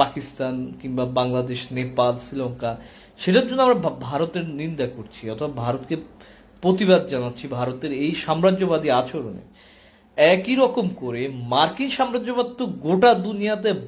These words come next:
ভারত থেকেও ভয়ঙ্কর শক্তিশালী, এবং সে যেখানে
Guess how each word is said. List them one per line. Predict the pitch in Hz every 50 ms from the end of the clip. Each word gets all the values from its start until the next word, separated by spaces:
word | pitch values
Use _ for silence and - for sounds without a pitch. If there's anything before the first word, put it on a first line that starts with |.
| - -
ভারত | - - 175 202 247 254 254 -
থেকেও | 269 233 262 254 202 185
ভয়ঙ্কর | 190 208 202 196 196 190 190
শক্তিশালী, | 190 165 - 170 160 - 139 120 113 110 - - - - - _ _ _ _ _ _ _ - - 131 151
এবং | 165 180 196 196 196
সে | - 208 208 196
যেখানে | 202 185 185 202 196 208